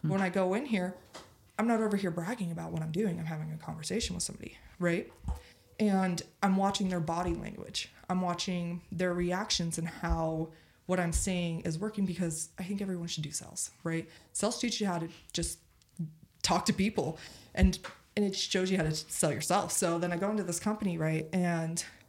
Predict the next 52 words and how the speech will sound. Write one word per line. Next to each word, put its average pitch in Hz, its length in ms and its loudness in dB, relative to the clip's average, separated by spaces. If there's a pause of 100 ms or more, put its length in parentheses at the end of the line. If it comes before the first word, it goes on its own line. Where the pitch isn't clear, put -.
(220)
I'm 214 140 4
listening 180 360 0
to 190 100 -4
them. 180 200 -2
I'm 180 160 0
letting 160 300 0
them 165 180 0
talk. 147 300 -4
I'm 160 100 -2
learning 180 220 0
who 170 120 -2
they 165 220 0
are. 156 260 0 (300)
Then 226 160 0
all 240 160 4
of 220 40 2
a 214 60 -2
sudden 202 200 0
I'm 190 120 2
like, 170 240 -2
"Okay, 156 320 -2
so - 160 -4
this 190 220 -4
is 156 60 -6
how 156 120 -4
this 165 180 -2
person 139 280 -4
is, 139 160 -6
and 135 140 -6
this 135 120 -4
is 139 140 -10
what's 156 140 -10
impressive." 170 440 -6 (340)
So - 120 2
now 202 180 4
I'll 196 80 4
take 180 240 0
what - 120 -2
I 185 140 2
have 190 560 -2 (1000)
and 185 140 2
I 180 160 4
will 180 200 4
modify 185 500 0
it 160 100 -2
to - 80 -4
be 170 100 4
able 165 180 2
to 156 560 0 (720)
catch - 280 2
an 165 80 -2
attention. 156 500 -2